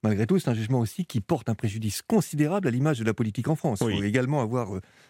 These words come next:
Speaker 1: euh, cet arrière-plan, non seulement à l'image de la France dans le monde, ça se répand en ce moment dans tous les pays, euh, de la planète,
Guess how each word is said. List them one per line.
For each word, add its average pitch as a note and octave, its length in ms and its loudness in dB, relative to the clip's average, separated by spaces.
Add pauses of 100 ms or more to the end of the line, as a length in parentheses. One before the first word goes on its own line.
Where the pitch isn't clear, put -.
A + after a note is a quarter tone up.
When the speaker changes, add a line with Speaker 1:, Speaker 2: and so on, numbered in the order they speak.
(140)
Speaker 1:
euh, A#2 80 4
cet A#2 220 0
arrière-plan, A#2 480 0
non D3 120 2
seulement C#3+ 320 0
à A#2 40 2
l'image A#2+ 340 2
de G2+ 60 -6
la G2 100 2
France A2 320 -2
dans G2+ 120 2
le G2+ 60 4
monde, F3 320 4 (440)
ça - 160 -10
se - 140 -6
répand C3+ 360 2
en A#2 60 0
ce - 100 -6
moment B2+ 300 2
dans G2 100 -2
tous B2 140 -2
les A#2+ 120 2
pays, A#2+ 460 4
euh, F#2+ 160 2
de G2 80 0
la F#2+ 80 0
planète, B2+ 440 0